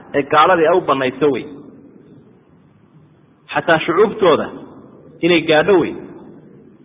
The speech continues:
Ah, marka taasuu Nebigu ku halgamaya waxaanoo jihaada. Ilaa shan iyo, ilaa, een, shan iyo labaatan, lix iyo labaatan dagaal ayuu isagu galay.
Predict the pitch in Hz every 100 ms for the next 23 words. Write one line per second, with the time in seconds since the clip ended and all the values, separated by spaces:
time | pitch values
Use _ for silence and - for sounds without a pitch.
0 | _ - 165 202 214 190 - 170 170 226
1 | 214 175 160 196 160 160 180 175 180 185
2 | 175 170 165 139 151 131 92 - - -
3 | - - - - _ _ _ _ _ _
4 | _ _ _ - 170 208 - 214 208 190
5 | 196 190 - - - - 160 180 185 165
6 | 143 135 131 131 196 196 185 175 135 127
7 | 127 - 160 160 - - 147 156 180 180
8 | 156 131 135 139 165 147 117 120 117 117
9 | - - - - - _ - _ _ _
10 | _ 135 160 170 - 180 143 123 113